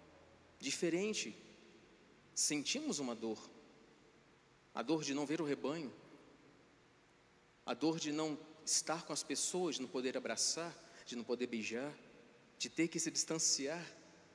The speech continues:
devido a isso. Isso causa uma dor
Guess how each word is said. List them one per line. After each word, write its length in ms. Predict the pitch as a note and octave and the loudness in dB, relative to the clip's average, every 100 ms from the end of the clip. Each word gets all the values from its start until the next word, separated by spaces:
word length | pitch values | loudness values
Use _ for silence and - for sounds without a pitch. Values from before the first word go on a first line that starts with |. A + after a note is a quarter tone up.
| - - - - | -20 -20 -20 -14
devido 460 | - B2 A#2+ A2+ A2 | 0 0 2 -2 0
a 60 | G#2 | 0
isso. 420 | G2+ - - - - - | 0 -2 -2 -8 -18 -10
Isso 240 | E3 F3 G#3+ | 0 2 2
causa 380 | - F#3+ G3+ F#3+ | 0 0 2 0
uma 160 | E3 | -2
dor 340 | - D#3+ G#3+ | 2 2 2